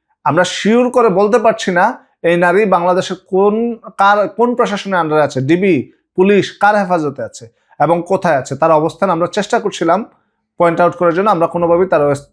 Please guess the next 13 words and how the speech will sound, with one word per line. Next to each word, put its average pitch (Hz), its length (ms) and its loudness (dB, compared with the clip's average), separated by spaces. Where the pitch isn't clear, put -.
অবস্থান 160 420 -2
প-, 156 360 0
পয়েন্ট 147 200 0
আউট 143 120 -4
করতে 143 200 -10
পারছি 151 340 -4
না। 107 180 -16
এখন 170 500 0
ওই 202 340 4
নারী 190 320 2
যে 208 240 0
জীবিত 180 360 0
আছে 160 500 0